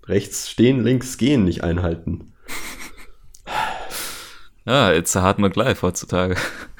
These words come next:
Speaker 1: Ja. Oder was, links stehen, rechts gehen?
Speaker 2: Nee, nee.
Speaker 1: Irgendwo halt gehen.
Speaker 2: Auf der Rolltreppe immer rechts stehen, links vorbeigehen.
Speaker 1: Genau.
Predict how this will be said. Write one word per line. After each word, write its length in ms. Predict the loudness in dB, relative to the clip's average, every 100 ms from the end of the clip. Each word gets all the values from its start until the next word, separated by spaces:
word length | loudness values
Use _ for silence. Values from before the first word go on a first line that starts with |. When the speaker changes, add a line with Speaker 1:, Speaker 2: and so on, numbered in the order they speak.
| -18 -18 -16 -18 -18 -20 -18 -18 -18 -18 -6
Speaker 1:
Ja. 220 | 0 0 0 -4 -6 -8 -12 -4
Oder 120 | 0
was, 160 | 0 0
links 160 | 0
stehen, 180 | 0 2
rechts 220 | 2 0 -2
gehen? 360 | -2 -2 -8 -6
Speaker 2:
Nee, 200 | 0 2
nee. 280 | 2 2 2
Speaker 1:
Irgendwo 340 | 8 10 10 8
halt 160 | 6
gehen. 140 | 4 0
Speaker 2:
Auf 140 | 0
der 120 | 0
Rolltreppe 600 | 4 4 4 4 2 2 -2
immer 340 | 2 4 4 6
rechts 380 | 4 2 -2 -2
stehen, 520 | 2 4 4 4 -2 -6
links 360 | 0 2 2 0
vorbeigehen. 800 | -4 0 2 4 4 2 0
Speaker 1:
Genau. 0 | 0